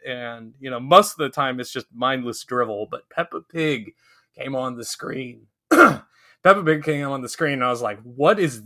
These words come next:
this?" Um, you know, and I'm not a huge Anglophile as, as many people are, but, you know,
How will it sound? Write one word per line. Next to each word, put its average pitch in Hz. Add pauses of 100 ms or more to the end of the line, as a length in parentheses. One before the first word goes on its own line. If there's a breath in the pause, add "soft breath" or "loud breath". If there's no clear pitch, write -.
(140)
this?" - (1080)
Um, 139
you 165
know, 139
and 143
I'm 175
not 185
a 143
huge 240 (680)
Anglophile 135
as, 127
as 127
many 143
people 147
are, 127
but, 123 (100)
you 156
know, 131